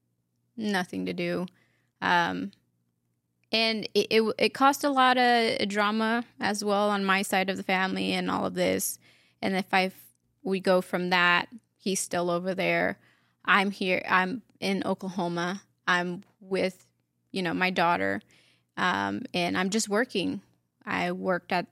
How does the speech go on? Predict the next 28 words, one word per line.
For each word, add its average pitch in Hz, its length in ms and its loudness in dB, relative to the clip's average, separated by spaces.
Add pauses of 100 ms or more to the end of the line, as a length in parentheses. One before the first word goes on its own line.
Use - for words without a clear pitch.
the - 80 -10
bank 185 320 0
at 180 120 -4
that - 200 0
time, 185 320 -2
trying 180 180 -4
to 185 60 -6
make 196 280 -8
ends 180 280 -6
meet, 180 320 -4
making 190 360 -6
car 202 220 2
payments. 180 680 -4 (340)
I - 60 -2
had 185 220 -4
bought - 160 2
a - 40 -2
house - 360 2
at 196 120 0
the 190 80 -2
time. 180 560 0 (280)
So 220 120 0
I 202 40 2
didn't 240 400 4
have 214 340 -2
time 185 380 -2
to 185 240 -6
enjoy 180 840 -2